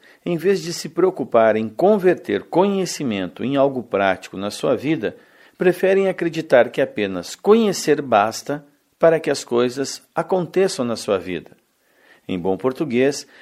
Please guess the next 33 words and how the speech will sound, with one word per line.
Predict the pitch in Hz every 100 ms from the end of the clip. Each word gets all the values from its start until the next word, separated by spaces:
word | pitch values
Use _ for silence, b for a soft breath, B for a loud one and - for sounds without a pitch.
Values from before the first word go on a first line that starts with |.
| b
é | 160
o | 160
caso | 160 156 131 -
daquela | 107 101 101
pessoa | 123 139 - 135 143
que | - 139
acha | 117 104 -
que | 98 - -
estudar, | 170 202 - - 110 98 82
conseguir | - 135 - 123 156
um | 190
diploma | 160 160 123 104 90 82 -
e, |
portanto, | 135 151 123 110 92 - - b b b b
achar | - 123 - 156 156
que | 156
está | 147 - 113
numa | 113 120
condição | 120 139 123 - 127 110
melhor | 113 98 110 131 -
que | 151
outra | 120 135 151
pessoa, | 151 156 - 110 95 76 b b b b
que | 151
não | 160 143
teve | 180 180 165
acesso | - 113 101 -
a | 95
esse | 139 165 -
estudo, | - 107 95
a | 95
esse | 104 -
conhecimento, | 110 123 - 156 120 135 -